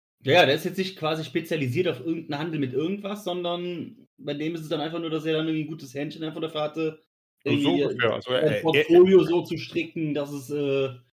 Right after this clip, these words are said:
Speaker 2: ihn quasi jetzt in die Position gebracht hat, wie er, wo er ist.
Speaker 1: Ja,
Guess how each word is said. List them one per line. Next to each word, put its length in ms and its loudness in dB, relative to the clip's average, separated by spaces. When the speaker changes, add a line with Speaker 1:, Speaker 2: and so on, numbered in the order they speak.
Speaker 2:
ihn 200 -2
quasi 300 -4
jetzt 160 -2
in 80 -2
die 80 -2
Position 460 -2
gebracht 340 -2
hat, 160 -2
wie 80 -2
er, 180 -4
wo 120 0
er 100 -2
ist. 240 -14
Speaker 1:
Ja, 120 -2